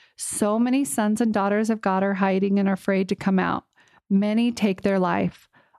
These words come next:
All feel judged at one point or another, and maybe hang-, hanging my flag outside my home made you feel uncomfortable. If it did, something needs to change. I'm not asking you to agree with them if it's against your religious beliefs.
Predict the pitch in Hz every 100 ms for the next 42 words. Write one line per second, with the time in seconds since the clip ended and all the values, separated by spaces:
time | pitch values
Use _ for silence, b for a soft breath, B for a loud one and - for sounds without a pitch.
0 | - 196 220 220 233 220 220 208 190 -
1 | 208 190 202 220 - 208 208 214 214 196
2 | 190 196 196 190 190 190 208 190 196 202
3 | - 175 214 226 254 233 214 247 - 214
4 | 202 208 202 - 214 202 202 226 214 208
5 | 196 196 208 202 202 196 190 208 202 190
6 | 185 - 90 - B B B B - 226
7 | 220 202 214 208 247 302 - b b -
8 | - 202 196 226 208 202 - 185 - 202
9 | 185 180 190 - B B B B - 220
10 | 220 240 226 226 - 247 240 247 262 269
11 | 226 220 220 233 226 226 214 220 220 196
12 | - 196 190 202 202 - 208 196 190 185
13 | 190 - 180 180 151 - -